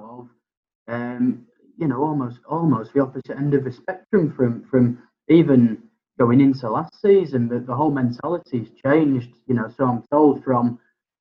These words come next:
where we were a few years ago, and, and for understandable reasons, but we're not in that place anymore. And last season's squad have, have done an unbelievable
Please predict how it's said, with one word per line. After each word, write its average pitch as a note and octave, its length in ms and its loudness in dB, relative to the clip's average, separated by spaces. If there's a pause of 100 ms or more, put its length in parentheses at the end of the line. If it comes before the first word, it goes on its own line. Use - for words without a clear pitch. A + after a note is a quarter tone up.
(100)
where C#3+ 200 4
we C3+ 60 6
were C3+ 200 4
a B2 100 -4
few C#3 160 2
years C#3+ 380 0
ago, B2+ 340 -4
and, D3 140 -4
and D#3 200 -14
for E3 120 -14
understandable D3+ 580 -2
reasons, E3+ 500 0
but B2 300 -4 (160)
we're D3 320 0
not D3 160 4
in C3+ 80 0
that B2+ 180 -4
place B2 240 -2
anymore. B2+ 540 -2
And B2 240 -2 (240)
last C#3 240 0
season's B2+ 560 0
squad B2 300 -4
have, A#2+ 100 -10
have A#2+ 200 -20
done C3 140 -6
an C3 80 -8
unbelievable B2+ 880 0